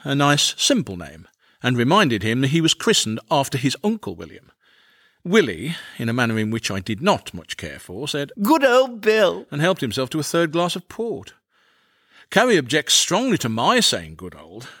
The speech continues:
Speaker 1: but she made no remark when Willie used the double adjective. I said nothing, but looked at her, which meant more. I said, "My dear Willie, I hope you're happy with your colleagues at the bank."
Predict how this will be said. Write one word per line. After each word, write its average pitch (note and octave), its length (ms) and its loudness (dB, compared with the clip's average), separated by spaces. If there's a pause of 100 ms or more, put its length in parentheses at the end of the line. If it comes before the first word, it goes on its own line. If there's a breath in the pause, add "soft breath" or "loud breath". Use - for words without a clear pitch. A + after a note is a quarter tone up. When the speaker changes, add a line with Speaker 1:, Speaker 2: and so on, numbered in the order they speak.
Speaker 1:
but D#3+ 140 -2
she D#3 100 2
made F3 300 4
no F#3 180 4
remark D#3+ 520 0
when A2+ 340 -2
Willie D3 440 0
used D2 280 -18
the F2 60 -16
double D#2 260 -14
adjective. A#2 500 -8 (760 loud breath)
I G3+ 140 4
said F#3 180 2
nothing, A2 380 -4
but B2+ 80 -8
looked G2+ 260 -10
at F#2 120 -10
her, A2+ 200 -4 (800 loud breath)
which C3 200 -12
meant B2 200 -6
more. F#2+ 360 -16 (1600)
I D#3 80 0
said, F3 300 -2 (320 soft breath)
"My A#3+ 180 2
dear D#4 160 2
Willie, A#3 300 4
I D3+ 140 4
hope F3 200 2
you're C#3+ 140 4
happy B2+ 320 -2
with C4 160 0
your D3+ 100 4
colleagues D#3+ 360 -4
at F3+ 40 -4
the - 80 -12
bank." G3+ 340 -8